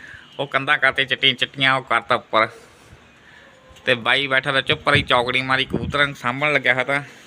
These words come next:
ਮੈਂ ਕਿਹਾ, "ਬਾਈ, ਆਹ ਕਿਆ ਮ-, ਖਣਾਈ ਬੈਠਾ ਤੂੰ?" ਤੇ ਕਹਿੰਦਾ, "ਮੈਂ ਬਣਾਉਣ ਲੱਗਿਆ ਪਾਣੀ।" ਮੈਂ ਕਿਹਾ, "ਚੱਲ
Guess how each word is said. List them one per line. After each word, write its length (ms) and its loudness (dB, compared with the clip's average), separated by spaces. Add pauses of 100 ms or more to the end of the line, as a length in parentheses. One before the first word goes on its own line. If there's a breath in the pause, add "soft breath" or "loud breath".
(880 loud breath)
ਮੈਂ 140 -2
ਕਿਹਾ, 100 2
"ਬਾਈ, 260 2
ਆਹ 140 2
ਕਿਆ 180 0
ਮ-, 160 -4 (240)
ਖਣਾਈ 280 2
ਬੈਠਾ 240 0
ਤੂੰ?" 180 -6 (1400 loud breath)
ਤੇ 120 0
ਕਹਿੰਦਾ, 200 0
"ਮੈਂ 120 2
ਬਣਾਉਣ 380 -2
ਲੱਗਿਆ 180 2
ਪਾਣੀ।" 300 0
ਮੈਂ 160 -4
ਕਿਹਾ, 120 0
"ਚੱਲ 220 -2